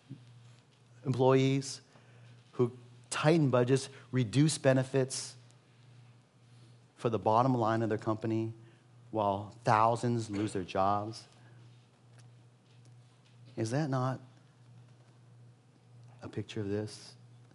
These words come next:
what we see in the scriptures? Used to be in the day when C E Os, executives, business owners would think of their,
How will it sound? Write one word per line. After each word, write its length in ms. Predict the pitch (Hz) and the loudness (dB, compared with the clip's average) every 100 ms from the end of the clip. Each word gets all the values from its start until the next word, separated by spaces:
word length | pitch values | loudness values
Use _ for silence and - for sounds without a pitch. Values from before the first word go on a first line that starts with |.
| _ _ - - | _ _ -20 -12
what 80 | 107 | -6
we 80 | 98 | -6
see 160 | - 107 | -4 -4
in 80 | |
the 60 | 98 | -4
scriptures? 580 | - 104 - 107 104 - - - - _ _ - - - - - _ _ - - - - _ _ - - - - _ _ _ - - - - _ - - - - - _ _ - - | -6 -8 -8 -12 -14 -20 -20 -20 -20 _ _ -20 -20 -20 -20 -20 _ _ -20 -20 -20 -20 _ _ -20 -20 -20 -20 _ _ _ -20 -20 -20 -20 _ -20 -20 -20 -20 -20 _ _ -10 0
Used 220 | 151 - | 0 0
to 60 | |
be 120 | 120 123 | 2 2
in 60 | |
the 60 | 113 | 4
day 280 | 120 117 117 | 6 6 4
when 300 | 113 110 110 - - - - - - - - - - | 2 -2 -6 -16 -20 -20 -20 -20 -20 -20 -20 -20 -6
C 280 | 139 127 | 0 4
E 40 | 123 | 8
Os, 280 | 120 123 101 | 8 6 4
executives, 800 | 95 120 117 120 117 117 - - - - - - - - | 2 2 4 2 4 2 -4 -14 -20 -20 -20 -20 -20 0
business 280 | 123 117 123 | 0 0 0
owners 320 | 120 120 117 | 2 2 0
would 220 | 107 101 - - - | -4 -6 -10 -20 -12
think 240 | - 143 - | -4 -2 -2
of 100 | 98 | -4
their, 280 | 117 117 | -2 -2